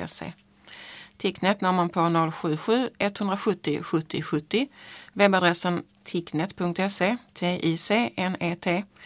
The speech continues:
eller hos A T G ombud. Tixter noll sju sju ett, fyrtiosju sjuttio sjuttio eller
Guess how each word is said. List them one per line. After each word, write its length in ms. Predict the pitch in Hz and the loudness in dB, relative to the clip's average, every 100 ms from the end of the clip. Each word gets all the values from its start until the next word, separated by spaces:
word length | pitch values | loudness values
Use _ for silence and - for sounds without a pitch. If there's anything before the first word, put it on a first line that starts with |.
| - - - | -18 -18 -6
eller 240 | 151 156 | -2 2
hos 200 | 196 202 | 2 2
A 160 | 185 190 | 2 2
T 140 | 190 | 0
G 240 | 175 180 - | -2 -2 -2
ombud. 520 | 151 - - - - - _ _ - - - - | -4 -4 -6 -8 -10 -18 _ _ -20 -20 -20 -16
Tixter 520 | - 226 - - 208 262 - | -2 -2 0 2 2 2 -6
noll 300 | 165 165 170 | 0 2 0
sju 240 | 170 - 170 | -2 -4 -2
sju 200 | - 180 | -2 -2
ett, 340 | 190 - - | -2 -4 -10
fyrtiosju 680 | - - 208 202 214 233 175 - | -10 -4 -4 -2 -2 2 2 0
sjuttio 480 | - 170 165 - 160 | -4 -4 -4 -4 -2
sjuttio 520 | - 247 - 147 165 - | 0 0 -2 -6 -6 -6
eller 380 | 156 147 147 | -4 -2 -2